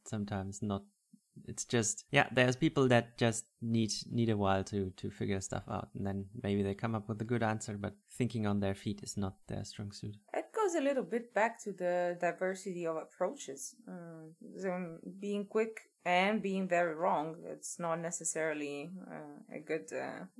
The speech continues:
Speaker 2: <laughs>
Speaker 1: That is true, of course, yeah.
Speaker 2: It, it's a, if you think about it, it's a bit like, what do you do as a company?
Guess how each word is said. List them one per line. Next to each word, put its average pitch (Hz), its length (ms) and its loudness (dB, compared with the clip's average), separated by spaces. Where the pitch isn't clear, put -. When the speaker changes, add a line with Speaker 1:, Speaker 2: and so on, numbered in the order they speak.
Speaker 2:
<laughs> 220 80 4
Speaker 1:
That - 180 -2
is 107 120 -2
true, 104 260 -4
of 101 160 -10
course, - 300 -10
yeah. - 80 -10
Speaker 2:
It, 226 180 4
it's 254 180 2
a, 240 60 2
if - 220 -6
you 240 100 0
think 269 220 4
about 190 300 8
it, 185 120 4
it's 165 200 -4
a 160 40 -6
bit 185 280 -2
like, 151 240 4
what 196 300 6
do 202 60 0
you 190 240 0
do 185 360 0
as 156 120 4
a 156 60 -2
company? 139 600 -4